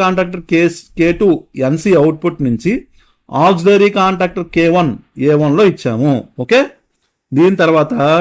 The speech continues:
న్యూట్రల్ అనేది మూడింటికి కలిపేసాం. ఓకే, so ఇది సర్క్యూట్ అనేది అయిపోయింది. ఇక్కడ మీరు చూడండి,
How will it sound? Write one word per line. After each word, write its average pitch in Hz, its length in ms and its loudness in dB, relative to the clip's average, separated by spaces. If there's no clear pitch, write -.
న్యూట్రల్ 165 400 0
అనేది 147 280 0
మూడింటికి 165 560 0
కలిపేసాం. 123 400 -2
ఓకే, 254 160 0
so 208 160 2
ఇది 220 220 0
సర్క్యూట్ 185 360 -2
అనేది 202 200 2
అయిపోయింది. 139 320 -2
ఇక్కడ 127 180 -4
మీరు 135 160 -4
చూడండి, 180 320 0